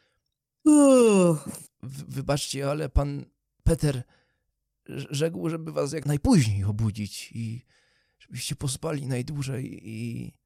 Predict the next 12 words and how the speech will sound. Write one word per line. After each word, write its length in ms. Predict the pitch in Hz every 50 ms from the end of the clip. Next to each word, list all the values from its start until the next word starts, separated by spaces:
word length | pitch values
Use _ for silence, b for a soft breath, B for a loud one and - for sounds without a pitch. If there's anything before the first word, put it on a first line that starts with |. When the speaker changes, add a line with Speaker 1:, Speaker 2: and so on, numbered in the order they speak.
| _ _ _ _ _ _ _ _ _ _
Speaker 2:
Oj, 280 | - 120 123 - - - -
on, 140 | - 117 -
on 160 | - 147 131
wskazał 400 | 123 - - - 143 123 131 120
palcem 580 | 110 - - 127 127 131 - - 151 156 165 180 190 196 - _ _ _ _ -
między 320 | 127 139 156 143 123 127
chaty 580 | 120 - 123 107 - - 120 123 135 156 196 190 _ _ _ _ _ _ _ _
i 60 | -
tam 220 | - 139 135 131
widzisz 260 | 127 147 143 143 127
te 120 | - - 127
pola 640 | - _ - 127 120 113 113 113 120 139 180 190